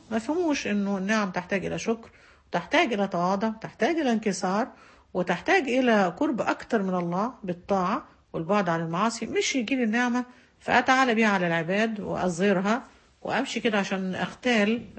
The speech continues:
بالنعم وأظهر النعم وألفت الأنظار إلي، كل دي، آه، صفات ذميمة لا يحبها الله وعقوبتها شديدة كما بينا.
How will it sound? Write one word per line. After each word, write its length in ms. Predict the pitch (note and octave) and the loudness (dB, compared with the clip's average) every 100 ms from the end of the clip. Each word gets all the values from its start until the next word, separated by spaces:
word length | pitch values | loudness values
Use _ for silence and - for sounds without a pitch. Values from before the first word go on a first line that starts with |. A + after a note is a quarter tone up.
| - | -8
بالنعم 560 | F3+ F3+ F#3 F#3+ C4 - - _ _ | -4 -2 0 0 -2 -6 -18 _ _
وأظهر 420 | D#3+ D#3+ D4+ C4 G#3 | -4 0 0 2 2
النعم 400 | F#3+ G3+ G#3+ G3 | 2 2 2 0
وألفت 280 | C4+ A3+ | 0 -2
الأنظار 420 | F#3+ F3 F3+ G3 F#3+ | -2 -2 -2 -2 -2
إلي، 420 | E3 F#3 A3 C#4+ | -2 0 0 -2
كل 360 | - C4+ G#3+ | -2 -2 0
دي، 380 | F3+ G#3 A3+ A3 - _ - | 0 0 0 -2 -12 _ -14
آه، 200 | - F3+ | -6 -4
صفات 560 | F#3 - G3 G3 F#3+ F#3 | -4 -6 -2 -2 -2 -2
ذميمة 460 | F3+ F#3 F#3 A3+ E4 - - _ G#3+ | -2 0 0 0 -4 -10 -20 _ 0
لا 120 | B3+ | 2
يحبها 400 | G#3+ G3+ F#3+ F#3+ | 2 0 0 0
الله 220 | F3 A3 | 0 0
وعقوبتها 440 | A3+ - F#3 F#3 | 0 -2 -4 -4
شديدة 360 | F3 F3 F#3 F3 | -4 -2 -2 -2
كما 260 | E3+ E3+ D#3+ | -2 -4 -2
بينا. 320 | E3 A3 | -2 -2